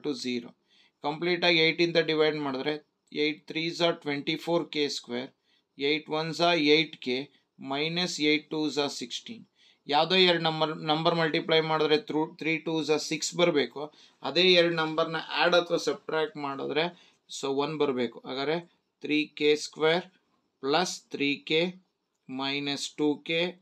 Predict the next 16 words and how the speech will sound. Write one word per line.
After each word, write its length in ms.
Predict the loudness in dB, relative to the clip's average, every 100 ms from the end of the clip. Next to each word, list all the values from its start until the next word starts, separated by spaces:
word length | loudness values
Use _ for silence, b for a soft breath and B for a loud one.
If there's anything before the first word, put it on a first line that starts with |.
| -14 -6
minus 420 | -2 0 0 0 -2 -2
two 100 | -2 2 0
is 120 | 0 -2
equal 280 | 0 -2 -2
to 60 | -2 -4
zero. 260 | -4 -6 -10 _ b b b
So 60 | -2 2 4
ಇವೆರಡು, 320 | 4 4 6 6
ಇವೆರಡು 320 | 6 6 6 6
ಒಂದು 140 | 4 2
ಪೇರ್ 160 | 0 0
ಮಾಡಿದ್ರೆ 300 | -2 -2 0 0 -2
ತ್ರೀ 140 | -2 0 -2 2
ಕೆ 100 | 4 4 0 -2
ಕಾಮನ್ 320 | -2 -2 -2
ತೆಕ್ಕೊಂಡ್ರೆ 500 | -4 -4 -6 -4 -4